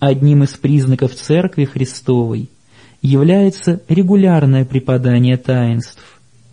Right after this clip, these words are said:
Каждому христианину нужно регулярно принимать Господа в причастии,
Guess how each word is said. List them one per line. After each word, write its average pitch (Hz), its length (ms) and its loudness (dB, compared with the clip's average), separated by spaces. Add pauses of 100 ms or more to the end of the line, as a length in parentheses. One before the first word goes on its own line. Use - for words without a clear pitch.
(120)
Каждому 139 500 2
христианину 147 840 2
нужно 175 340 4
регулярно 180 640 2
принимать 143 560 0
Господа 127 540 -2
в - 100 -16
причастии, 135 960 -4